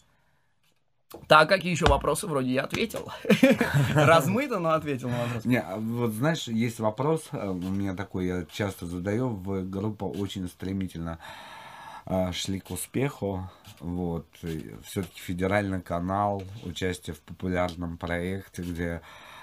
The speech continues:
Speaker 2: ты сразу оказался со своим коллективом одним из, э, лидеров зрительского внимания, понимаешь?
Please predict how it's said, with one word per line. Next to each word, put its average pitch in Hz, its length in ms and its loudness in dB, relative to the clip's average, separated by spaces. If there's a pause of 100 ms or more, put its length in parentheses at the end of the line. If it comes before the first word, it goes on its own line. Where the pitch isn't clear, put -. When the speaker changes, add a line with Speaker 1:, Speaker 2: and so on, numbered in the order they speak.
(200)
Speaker 2:
ты 92 100 0
сразу 95 600 0 (100)
оказался 92 680 -2 (360)
со 87 60 -8
своим 95 320 -2
коллективом 92 580 -4
одним 92 440 -2
из, - 460 -6
э, 90 280 -4
лидеров 98 640 0
зрительского 92 1080 -2
внимания, 95 840 0
понимаешь? 95 520 -4